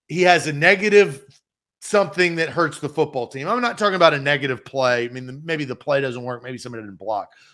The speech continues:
But a turnover, it was a bad idea because he didn't know what to do. But I still stand by, you've got, they will do this again. I, I guarantee it. The rest of the year,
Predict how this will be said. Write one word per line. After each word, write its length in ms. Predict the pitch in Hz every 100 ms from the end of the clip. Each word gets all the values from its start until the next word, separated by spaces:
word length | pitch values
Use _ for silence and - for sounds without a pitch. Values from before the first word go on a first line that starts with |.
| _
But 140 | 180
a 60 | 156
turnover, 760 | - 190 202 233 247 269 277 254 _ _ _ -
it 80 | 247
was 160 | 302
a 40 | 185
bad 380 | 139 170 220 208
idea 720 | 170 156 123 139 135 127 - _ -
because 300 | 151 165 -
he 140 | 214
didn't 200 | 208 175
know 140 | 170
what 220 | 156 139 -
to 100 | 123
do. 420 | 147 147 127 117
But 120 | 170
I 100 | 156
still 420 | 147 - - 247 -
stand 440 | - 196 196 190
by, 400 | 196 190 190 180 - _ -
you've 220 | 185 143 -
got, 360 | - 196 214 220 - _ _ _ -
they 240 | 135 247
will 220 | 294 254 151
do 200 | 165 170
this 220 | 151 123
again. 400 | 98 107 85 73 _ _ _ _ 135
I, 200 | 139 139 -
I 200 | 143 139
guarantee 1040 | 107 165 180 175 147 143 139 120 - 107
it. 140 | 85 - -
The 80 | 135
rest 320 | 190 190 190
of 40 |
the 80 | 185
year, 380 | 165 170 175